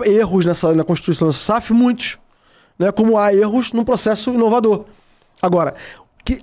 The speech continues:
temos que melhorar o contrato? Temos que melhorar o contrato. Temos que melhorar a relação? Temos que melhorar essa relação. Temos que criticar e levantar aquilo, aqueles pontos que foram pontos errados? Temos e fizemos. Temos e fizemos.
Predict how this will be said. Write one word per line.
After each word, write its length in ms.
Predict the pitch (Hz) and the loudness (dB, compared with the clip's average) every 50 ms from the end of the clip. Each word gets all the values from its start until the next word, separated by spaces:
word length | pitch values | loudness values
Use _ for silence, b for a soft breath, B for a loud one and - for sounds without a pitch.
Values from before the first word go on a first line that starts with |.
| - - - | -8 -10 -6
temos 360 | - - 247 277 294 269 - | -2 0 0 0 0 0 -2
que 80 | - 202 | 0 0
melhorar 260 | 202 185 175 - - | 0 2 2 2 2
o 60 | 190 | 0
contrato? 500 | 185 175 160 135 - 208 233 - - - | 0 -2 -2 -2 0 0 -2 -2 -4 -4
Temos 300 | - 240 269 302 285 - | -2 0 0 0 0 0
que 60 | - 208 | 0 0
melhorar 200 | 180 165 165 156 | 0 2 2 0
o 40 | 151 | 0
contrato. 460 | 156 143 123 143 131 135 - - B B B B B - | 0 -2 -2 -2 -2 -4 -6 -10 B B B B B -2
Temos 240 | 240 262 285 254 | 0 2 2 0
que 100 | - 208 | 0 0
melhorar 200 | 208 190 196 185 | 0 2 2 2
a 40 | 180 | 2
relação? 420 | 170 170 170 151 - - 233 254 233 B B B B _ | 2 2 0 0 0 0 -2 -2 -4 B B B B _
Temos 280 | - 254 277 277 - - | 0 0 2 0 0 0
que 80 | - | 0
melhorar 320 | 190 190 185 175 170 170 160 | 0 2 2 2 2 2 0
essa 160 | 151 - 175 | 0 -2 0
relação. 380 | 160 156 151 139 - 139 131 B B B B B B - | 0 0 0 0 0 -2 -2 B B B B B B -2
Temos 260 | 233 240 269 269 - | 0 2 2 0 0
que 140 | - - 214 | -2 -4 -4
criticar 880 | - - 233 208 - - 180 - - - 196 196 185 170 - - - - b b b b b b b _ | -2 0 -2 0 -2 -4 -6 -4 -2 -2 0 0 -2 -4 -6 -8 -14 -16 b b b b b b b _
e 80 | 220 202 | 2 2
levantar 500 | 202 214 196 202 196 185 - 190 185 180 | 2 2 2 0 0 0 0 0 0 0
aquilo, 340 | 170 - 190 185 180 - - - | 0 0 0 0 0 -2 -4 -4
aqueles 320 | - - - - 175 160 - | -4 -2 0 0 0 0 0
pontos 280 | - - 175 170 156 | 0 -2 -2 -2 -2
que 100 | - - | -4 -8
foram 260 | 147 - 175 165 160 131 | -6 -2 -2 0 0 0
pontos 240 | - 170 156 - | 0 -2 0 0
errados? 360 | 160 143 160 202 240 226 - B B B B B _ - | 0 0 0 0 -2 -2 -6 B B B B B _ -2
Temos 360 | 226 247 285 330 339 285 302 | 0 0 0 0 0 0 0
e 40 | 294 | 0
fizemos. 680 | - 359 233 220 233 214 175 127 117 - - - - _ _ _ _ _ _ _ _ _ _ _ _ - | 0 0 2 2 0 0 -2 -4 -6 -8 -10 -12 -14 _ _ _ _ _ _ _ _ _ _ _ _ 0
Temos 340 | 202 208 247 285 330 302 | 2 2 2 2 2 0
e 40 | 311 | 0
fizemos. 540 | - 349 320 233 208 175 139 131 120 - | 0 0 0 0 0 0 0 -2 -4 -6